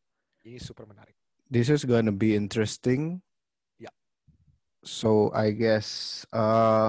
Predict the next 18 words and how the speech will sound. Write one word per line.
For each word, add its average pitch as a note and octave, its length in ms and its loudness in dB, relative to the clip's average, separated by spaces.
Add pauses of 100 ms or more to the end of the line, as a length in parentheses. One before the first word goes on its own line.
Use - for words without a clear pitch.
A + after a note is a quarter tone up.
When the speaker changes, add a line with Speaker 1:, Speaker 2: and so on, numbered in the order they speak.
Speaker 2:
soalnya, B2 800 0 (720)
nggak A#2 160 2
tahu C#3 120 6
ya, A2+ 140 6 (480)
gue C#3 220 2
juga B2+ 440 4
masih B2+ 340 -4
bingung B2 440 -4 (680)
dan B2+ 180 -2
masih B2 320 -2
belum A#2+ 220 0
nemu A#2+ 320 0
jawabannya A2 400 0
siapa B2 260 -4
yang A#2 120 0
bakal A2 200 -2
stop - 240 -4
Kawhi. F2+ 440 -2